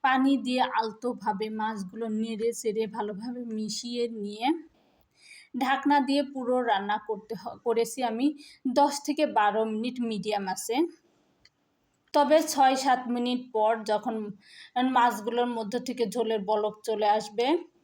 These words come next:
তখন মাছগুলো, আহ, আলতোভাবে আলাদা, উম, উল্টিয়ে দিতে হবে, যাতে দুই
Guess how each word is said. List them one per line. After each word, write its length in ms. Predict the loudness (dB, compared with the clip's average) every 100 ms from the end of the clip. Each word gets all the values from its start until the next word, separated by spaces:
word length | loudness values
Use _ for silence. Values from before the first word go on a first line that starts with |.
| _ _ -20 _
তখন 240 | 0 2 4
মাছগুলো, 520 | 4 2 0 2 4 2 -4 -4
আহ, 340 | 2 2 4 2
আলতোভাবে 840 | 2 4 4 4 0 2 2 0 0
আলাদা, 460 | 2 4 2 0 -4
উম, 120 | -8 -10 -6
উল্টিয়ে 440 | -4 -2 0 0
দিতে 320 | -2 -4 -2
হবে, 300 | 0 2 2
যাতে 280 | 2 0 0
দুই 240 | -4 -4